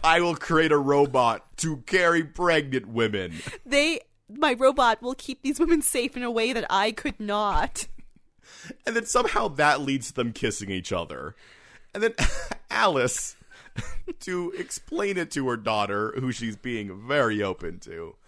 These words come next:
Speaker 1: is like, "Look, <laughs> we were, we were young, attractive,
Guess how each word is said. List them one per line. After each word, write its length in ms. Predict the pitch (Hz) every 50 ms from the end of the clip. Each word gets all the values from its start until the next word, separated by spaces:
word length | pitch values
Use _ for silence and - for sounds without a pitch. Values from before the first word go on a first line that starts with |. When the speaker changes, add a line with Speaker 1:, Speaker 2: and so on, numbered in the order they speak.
| - - - 120 117 - -
Speaker 1:
is 240 | - 131 135 117 113
like, 320 | 127 123 117 117 123 - -
"Look, 400 | - 202 277 214 151 - - - - - - - - -
<laughs> 260 | - 180 - - -
we 60 | -
were, 180 | 208 190 165 139 127 117 117 - 131 - -
we 180 | - 226 233 220
were 120 | 190 147
young, 580 | 123 107 101 101 107 101 98 101 110 123 139 - - _ _ _ -
attractive, 840 | 104 - - - 101 92 95 92 95 - - - 131 139 135 135